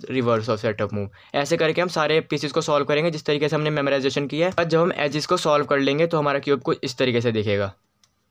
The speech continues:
और फिर एजेस को एग्जीक्यूट करने के बाद हमारे क्यूब इसी तरीके से होल्ड है। अभी हमारी आइज़ क्लोज होंगी, फिर हम जाएंगे कॉर्नर्स पे। अब कॉर्नर से शुरू करेंगे। पहला लेटर था हमारा एल, तो इसको भेजना है एल पे।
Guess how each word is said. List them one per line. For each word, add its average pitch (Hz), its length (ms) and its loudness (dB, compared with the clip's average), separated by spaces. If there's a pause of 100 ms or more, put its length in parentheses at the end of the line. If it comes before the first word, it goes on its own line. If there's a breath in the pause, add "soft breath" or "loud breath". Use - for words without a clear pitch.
(420)
और 151 180 2
फिर 180 180 2 (180)
एजेस 147 240 0
को 175 100 2
एग्जीक्यूट 156 380 0
करने 151 260 2
के 151 60 2
बाद 165 220 2
हमारे 156 260 2
क्यूब 156 200 0
इसी 151 100 -2
तरीके 151 300 2
से 156 80 0
होल्ड 139 220 4
है। 127 40 4
अभी 151 80 6
हमारी 151 220 2
आइज़ 143 180 2
क्लोज 135 280 2
होंगी, 156 180 2
फिर 151 200 0
हम 147 80 0
जाएंगे 143 280 2
कॉर्नर्स 120 360 2
पे। 104 280 -2
अब 127 120 -2
कॉर्नर 143 280 2
से 156 120 0
शुरू 151 200 2
करेंगे। 156 320 4
पहला 147 240 2
लेटर 147 260 2
था 147 100 0
हमारा 147 340 2
एल, 160 240 0 (400 soft breath)
तो 151 180 2
इसको 151 240 0
भेजना 147 280 2
है 160 200 -2
एल 127 200 0
पे। 113 220 0